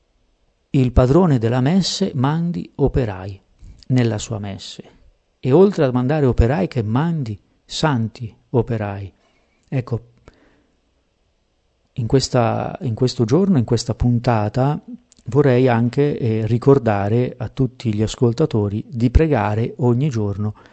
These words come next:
per la santificazione dei sacerdoti, affinché abbiano le grazie necessarie dal Signore e che siano protetti dalla Madonna proprio contro, eh, tutte quelle insidie che portano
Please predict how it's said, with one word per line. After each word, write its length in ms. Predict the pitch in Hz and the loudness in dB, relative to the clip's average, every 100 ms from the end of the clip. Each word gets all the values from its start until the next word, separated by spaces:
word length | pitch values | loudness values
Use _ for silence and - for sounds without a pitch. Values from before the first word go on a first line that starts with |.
| _ | _
per 220 | - 139 131 | 2 2 2
la 120 | 120 | -2
santificazione 1120 | 135 123 120 - 120 143 - 113 101 101 101 _ _ _ _ | -2 -2 -4 -6 -4 -4 -2 -2 -2 -2 -6 _ _ _ _
dei 220 | 117 120 | 0 2
sacerdoti, 800 | - 110 120 113 104 104 101 113 | 2 -2 0 0 0 -2 0 -2
affinché 680 | 107 139 147 127 113 - _ | -2 0 0 2 0 -2 _
abbiano 600 | 123 123 123 120 113 - - _ _ - | -4 0 2 2 2 -2 -20 _ _ -6
le 180 | 120 120 | 0 2
grazie 500 | 123 127 - - 107 | 2 0 -4 -4 -2
necessarie 840 | 110 - 113 - 139 170 85 82 _ _ _ _ _ | -4 -4 -6 -4 -6 -4 -6 -6 _ _ _ _ _
dal 280 | - 117 113 | -6 -2 -2
Signore 800 | - 123 123 117 113 135 190 208 233 _ - - - - - | -2 0 2 4 4 0 0 -6 -14 _ -14 -12 -12 -14 -10
e 100 | - | -8
che 120 | 120 | -6
siano 260 | - 143 120 | -2 0 2
protetti 680 | 110 - 135 - - 110 - _ _ _ _ | 0 0 -4 -4 -10 -10 -10 _ _ _ _
dalla 300 | 123 117 113 | -2 0 0
Madonna 560 | 147 120 101 104 110 104 | 0 0 -2 -4 -6 -4
proprio 600 | 135 139 139 165 165 160 _ _ _ | 0 0 0 0 -2 -4 _ _ _
contro, 800 | - 131 131 135 143 147 156 - | 0 2 4 0 -2 0 -2 -4
eh, 320 | 110 104 107 - | -8 -8 -8 -2
tutte 300 | 156 - 120 | -2 -2 0
quelle 260 | 131 117 | 0 0
insidie 800 | 120 120 - 175 147 104 107 101 | 0 -2 -2 -2 0 0 -4 -4
che 140 | - | -6
portano 640 | - 110 98 - 104 104 | -4 -2 -2 -4 -6 -6